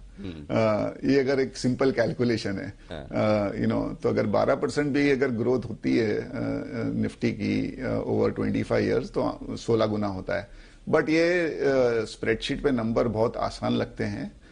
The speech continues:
Speaker 2: अ, इतना ईजी भी नहीं होता है।
Speaker 1: सोलह गुना में
Speaker 2: अ, हो
Speaker 1: नंबर आ रहा
Speaker 2: सकता
Speaker 1: है,
Speaker 2: है
Speaker 1: दो,
Speaker 2: near term में उसकी
Speaker 1: सोलह
Speaker 2: ग्रोथ
Speaker 1: गुना में
Speaker 2: थोड़ी
Speaker 1: नंबर आ
Speaker 2: ज्यादा
Speaker 1: रहा है
Speaker 2: फास्ट हो।
Speaker 1: दो लाख अस्सी हजार का
Speaker 2: हाँ।
Speaker 1: निफ्टी का, और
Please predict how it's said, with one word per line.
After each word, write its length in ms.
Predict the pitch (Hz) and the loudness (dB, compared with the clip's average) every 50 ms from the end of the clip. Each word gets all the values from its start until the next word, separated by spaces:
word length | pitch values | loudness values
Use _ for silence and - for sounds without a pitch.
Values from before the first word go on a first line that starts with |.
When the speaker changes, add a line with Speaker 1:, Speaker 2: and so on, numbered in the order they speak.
| - - - - | -20 -20 -12 -6
Speaker 2:
अ, 640 | - 117 113 113 107 107 107 107 110 110 107 - - | -2 2 2 2 4 2 2 0 0 -2 -4 -8 -8
इतना 440 | 117 - 120 - - 127 113 113 107 110 - | -4 -4 -4 -2 0 0 0 0 0 0 0
ईजी 280 | 117 110 98 101 120 | 0 0 2 2 2
भी 120 | 120 131 131 | 4 4 2
नहीं 160 | 123 123 120 | 2 2 0
होता 380 | 110 110 101 - 110 110 113 117 | 0 -2 -2 0 0 2 2 0
है। 220 | 170 247 320 294 - | 0 -4 -6 -8 -8
Speaker 1:
सोलह 320 | - - 165 147 156 165 180 | 0 6 8 8 8 8 8
गुना 240 | - 175 175 180 | 6 6 6 6
में 120 | 180 190 185 | 6 6 6
Speaker 2:
अ, 20 | |
हो 40 | 170 | 6
Speaker 1:
नंबर 280 | 160 151 156 160 175 165 | 6 6 6 6 6 6
आ 100 | 151 156 | 6 4
रहा 20 | |
Speaker 2:
सकता 120 | 165 175 | 4 4
Speaker 1:
है, 80 | 147 143 | 2 2
Speaker 2:
है 60 | 143 | 2
Speaker 1:
दो, 80 | 131 117 | 2 0
Speaker 2:
near 220 | 113 120 131 139 | 2 2 0 0
term 200 | 135 - 139 135 | 0 2 2 2
में 220 | 135 135 139 139 135 | 2 2 2 2 0
उसकी 260 | 127 - - - 127 | 0 -2 0 0 4
Speaker 1:
सोलह 200 | 208 156 160 175 | 6 6 6 6
Speaker 2:
ग्रोथ 80 | 180 | 6
Speaker 1:
गुना 160 | 175 185 185 185 | 4 4 4 4
में 140 | 190 196 | 4 4
Speaker 2:
थोड़ी 120 | 185 170 160 | 4 4 4
Speaker 1:
नंबर 100 | 165 170 | 4 4
आ 40 | 170 | 6
Speaker 2:
ज्यादा 140 | 165 160 | 6 6
Speaker 1:
रहा 80 | 165 175 | 6 4
है 60 | 185 | 4
Speaker 2:
फास्ट 100 | 165 151 | 4 4
हो। 60 | 156 | 6
Speaker 1:
दो 40 | 151 | 6
लाख 220 | 156 151 156 139 160 | 6 6 4 4 2
अस्सी 240 | 131 - - 180 | 0 0 2 2
हजार 220 | 151 143 139 139 139 | 4 4 4 4 4
का 100 | 139 131 | 4 4
Speaker 2:
हाँ। 80 | 120 | 6
Speaker 1:
निफ्टी 260 | 117 113 - - 123 107 | 4 4 4 4 4 6
का, 180 | 135 143 165 - - - - - - - - - - - - - | 6 4 2 2 -6 -20 -20 -20 -20 -20 -20 -20 -20 -8 0 4
और 640 | 107 113 117 117 120 120 117 117 113 113 110 110 | 6 8 8 8 8 8 6 6 6 6 6 4